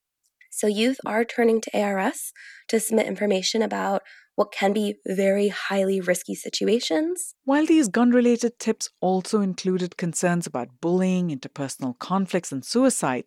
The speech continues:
Speaker 2: thirty-eight percent were about potential school shootings. Nearly a quarter were about seeing or knowing of a weapon. And Tulin says,
Speaker 1: We found that fifty percent of the time that tips containing a firearm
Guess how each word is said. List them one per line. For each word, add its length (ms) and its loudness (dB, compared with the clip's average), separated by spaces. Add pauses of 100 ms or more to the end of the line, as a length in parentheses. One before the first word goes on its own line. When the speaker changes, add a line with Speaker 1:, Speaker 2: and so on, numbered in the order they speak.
Speaker 2:
thirty-eight 640 -6
percent 480 -2
were 120 -4
about 260 -8
potential 480 -8
school 300 -2
shootings. 600 -6 (300)
Nearly 320 4
a 40 0
quarter 600 0 (320)
were 100 -2
about 320 -4
seeing 580 -2
or 120 -2
knowing 460 -4 (100)
of 200 0
a 80 -6
weapon. 480 -6 (420)
And 300 -2
Tulin 360 -6
says, 400 2 (280)
Speaker 1:
We 140 2
found 160 2
that 160 0
fifty 320 2
percent 260 0
of 60 2
the 60 -2
time 520 -4 (180)
that 160 -2
tips 280 -4
containing 360 0
a 40 0
firearm 600 -4